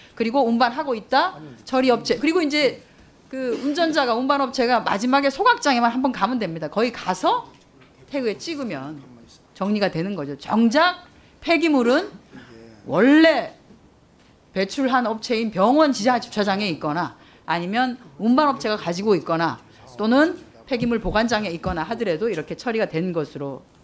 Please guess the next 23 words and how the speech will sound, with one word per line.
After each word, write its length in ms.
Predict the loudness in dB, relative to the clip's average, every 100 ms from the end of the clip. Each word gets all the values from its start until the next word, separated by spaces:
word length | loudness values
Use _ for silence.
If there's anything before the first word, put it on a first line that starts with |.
| _ _ -16
어, 120 | -14
됩니다. 340 | -10 -8 -8 -12 -18 -20 -20 -6
무게도 720 | -2 2 4 4 6 4 2 -10 _ _
그 80 | -2
올바로 280 | 2 4 2
상의 200 | 2 2
무게를 600 | 2 4 4 6 4 0
수기 260 | -4 -2
입력하도록 500 | 2 2 2 0 0
되어 180 | 2 2
있는데 320 | 2 0 2 2
무게가 340 | 2 2 2
감이 240 | 0 0
안 140 | 0 0
잡힐 240 | -2 -2
수 100 | -4
있지 160 | -2 0
않습니까? 480 | 0 -2 -4 -4 -2
그러니 260 | 0 0
이거는 320 | 2 2 2 2
이제 380 | 2 2 2 -4 -20 -20 -20 _
그 80 | -4
나중에 720 | -2 0 0 0 0 0 -2